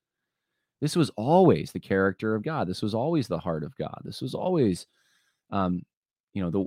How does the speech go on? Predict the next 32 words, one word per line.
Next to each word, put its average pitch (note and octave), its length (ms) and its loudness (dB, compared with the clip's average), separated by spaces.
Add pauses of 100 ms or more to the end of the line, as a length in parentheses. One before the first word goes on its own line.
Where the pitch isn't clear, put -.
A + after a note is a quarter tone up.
(100)
the G2 80 -2
way G2+ 340 10
that G2+ 140 8
it E2 40 -2
was F#2 120 0
supposed F2 480 -4
to A2+ 60 -2
be. - 360 -8 (800)
Uh, - 80 -16 (220)
that F#2 260 0 (220)
someone B2 300 2
who's A2 240 0
pure C#3 380 4
in G#2+ 80 4
heart, G2 480 -4
someone G#2+ 420 0
who, F#2+ 320 0 (560)
uh, - 240 -6 (480)
doesn't G#2 280 -2
hide A#2+ 500 0 (160)
the, F2 280 -4 (300)
uh, - 140 -8
sin B2+ 300 0
in A#2+ 80 4
their G#2 140 2
heart, G2+ 320 -2
confesses G2+ 600 -4
it. F#2+ 220 -2
I D#2 60 -8
mean, G2+ 160 0
this A#2+ 180 -4
is, A2+ 180 -6